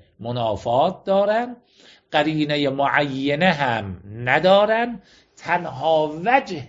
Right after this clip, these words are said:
حمل بر معنا هم نیستن. گاهی تنها وجه حمل بر اون معناست، چاره ای نداریم. گاهی وجوهی داریم،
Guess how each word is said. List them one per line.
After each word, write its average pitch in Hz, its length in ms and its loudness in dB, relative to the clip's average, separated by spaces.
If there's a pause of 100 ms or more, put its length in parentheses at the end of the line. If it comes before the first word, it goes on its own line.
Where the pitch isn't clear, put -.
حمل 147 680 -4
بر 139 400 -2
معنا 156 560 -2
هم 135 400 -10 (300)
نیستن. 226 880 0 (180)
گاهی 254 300 6
تنها 208 440 -4
وجه 247 220 0
حمل 143 360 -4
بر 131 220 -4
اون 135 240 -10
معناست، 127 380 -8 (180)
چاره 170 300 2
ای 294 160 -2
نداریم. 113 460 -4 (760)
گاهی 269 400 6
وجوهی 214 880 2
داریم، 170 560 2